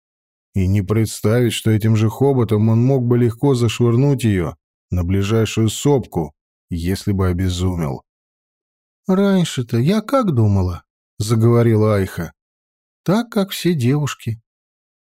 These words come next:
Однажды встречу его и сразу пойму, вот он, лучший из молодых охотников. Он так красив, в мягкой одежде из пятнистой шкуры, прыгающего сверху.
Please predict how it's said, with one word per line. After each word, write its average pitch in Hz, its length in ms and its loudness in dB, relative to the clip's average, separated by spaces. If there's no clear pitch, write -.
Однажды 117 480 0
встречу 156 540 -4
его 113 140 2
и - 20 0
сразу 208 420 -2
пойму, 180 440 0
вот 208 320 0
он, 95 220 -4
лучший 165 460 0
из 131 80 0
молодых 131 460 0
охотников. 139 760 -4
Он 107 180 0
так 196 360 -2
красив, 113 800 -2
в 104 40 -2
мягкой 117 520 0
одежде 139 460 0
из - 100 -6
пятнистой 160 560 -2
шкуры, 160 520 0
прыгающего 135 680 0
сверху. 120 720 -2